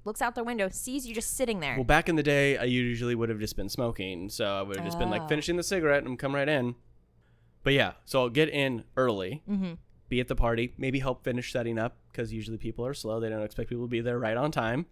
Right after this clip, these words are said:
Speaker 1: No.
Speaker 2: That's where I come in. <laughs>
Speaker 1: No, that's insane.
Speaker 2: Um, but then here's the thing, here's the thing. I'm
Speaker 1: Mm-hmm.
Speaker 2: at the party early. That way, when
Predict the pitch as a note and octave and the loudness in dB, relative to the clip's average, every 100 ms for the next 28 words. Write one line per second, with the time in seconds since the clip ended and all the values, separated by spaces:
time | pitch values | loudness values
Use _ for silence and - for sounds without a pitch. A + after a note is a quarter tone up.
0 | - G3 A#3+ D#3 C#3+ - A#2+ A2+ B2 B2+ | -6 -2 0 0 -2 0 4 4 4 4
1 | C3 G#3+ - F#3 F3 F3+ - G#3+ B3 C#4 | 4 2 0 0 0 0 -2 -2 0 0
2 | D#3+ D3+ - - C#3 C#3 C#3 C3+ C3+ A#2+ | -2 -6 -10 0 2 2 2 0 -2 -6
3 | - - - - - D3 D#3+ E3 E3+ E3 | -12 -20 -20 -20 -2 4 6 6 6 2
4 | D3 B2 A#2 C#3 B2 G2 - - - B2+ | -2 -4 -2 -4 -4 -10 -10 -6 0 2
5 | B2+ C3 C3+ B2 G#2+ F#2+ D#2+ - - - | 4 6 6 6 2 0 -4 -10 -12 0
6 | C#3 D#3+ B2+ G2+ G#2+ - B2 | 0 2 0 0 -4 -6 -4